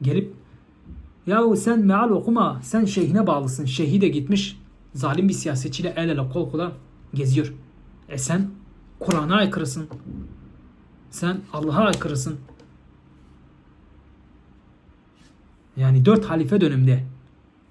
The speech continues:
Hazreti Ömer insanlara şunu mu dedi? "Tefsirsiz Kur'an okumayınız. Mealsiz Kur'an okumayınız. Şey, me-, e, meal okumayınız." Hazreti Ali, Hazreti Osman, sahabeler bu ne zaman ortaya çıktı? İşte genelde bu, bu zamanda ortaya çıktı.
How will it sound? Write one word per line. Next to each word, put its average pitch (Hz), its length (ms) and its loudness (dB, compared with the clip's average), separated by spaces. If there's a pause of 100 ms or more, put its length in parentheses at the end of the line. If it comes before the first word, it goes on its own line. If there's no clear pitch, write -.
(560)
Hazreti 170 400 0
Ömer 170 260 0
insanlara 147 400 -2
şunu 185 200 4
mu 208 100 4
dedi? 131 220 2
"Tefsirsiz 135 480 -4
Kur'an 156 280 -4
okumayınız. 131 540 -2 (680)
Mealsiz 151 460 -2
Kur'an 160 220 -2
okumayınız. 131 500 -2
Şey, 170 220 -4
me-, 143 160 -6
e, 147 140 -6
meal 156 320 0 (400)
okumayınız." 139 580 -2 (1000)
Hazreti 156 340 -2
Ali, 156 340 4
Hazreti 143 640 0 (180)
Osman, 156 360 -2 (360)
sahabeler 156 600 0 (180)
bu 160 140 0
ne 208 80 6
zaman 202 240 4
ortaya 139 240 -2
çıktı? - 220 -8
İşte 147 200 -4
genelde 156 460 -2
bu, 202 240 2
bu 220 80 6
zamanda 147 340 0
ortaya 131 220 -4
çıktı. - 260 -10